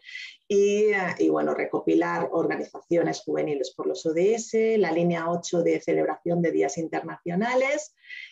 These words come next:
eh, bueno, pues que la idea también es colaborar y acompañar en todo lo que se vaya realizando para la Conferencia Internacional de unesco por la Educación para el Desarrollo Sostenible. La línea nueve es muy divertida, de acciones innovador-,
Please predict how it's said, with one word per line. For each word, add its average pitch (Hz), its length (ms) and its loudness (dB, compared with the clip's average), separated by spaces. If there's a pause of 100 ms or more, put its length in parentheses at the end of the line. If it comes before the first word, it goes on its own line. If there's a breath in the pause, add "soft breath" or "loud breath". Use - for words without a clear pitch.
(140 loud breath)
eh, 160 360 4 (600)
bueno, 80 220 2
pues - 140 -4
que 156 80 0
la - 100 2
idea 156 240 2
también 165 260 4
es 180 120 2
colaborar 151 540 2
y 170 40 4
acompañar 151 580 -2
en 170 120 2
todo 151 180 4
lo 131 100 4
que - 100 -2
se - 120 -6
vaya 147 240 2
realizando 156 580 2
para 147 160 0
la 147 140 -4
Conferencia 151 560 -4
Internacional 156 600 -6
de 156 80 0
unesco 196 440 0
por - 120 -4
la - 40 2
Educación 139 440 -6
para - 140 0
el 143 60 2
Desarrollo 147 360 -2
Sostenible. 240 880 2 (400 loud breath)
La 190 160 2
línea 190 300 4
nueve 226 360 4
es 196 100 4
muy 180 160 4
divertida, 208 680 0
de 180 80 0
acciones 175 400 -2
innovador-, 165 480 0